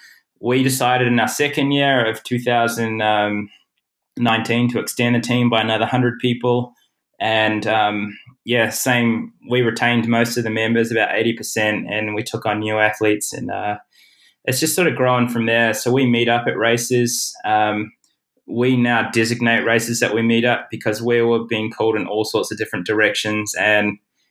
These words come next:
uh, if we're honest with ourselves, it, it does take the focus off Elise and my racing. She races as a professional as well. And, um,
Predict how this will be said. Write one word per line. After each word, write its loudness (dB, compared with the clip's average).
uh, 0
if -2
we're 0
honest 0
with -2
ourselves, 0
it, -4
it -6
does 0
take 0
the -6
focus -4
off 0
Elise 0
and -6
my 0
racing. 0
She -2
races -2
as -2
a -16
professional -2
as -6
well. 2
And, -4
um, 2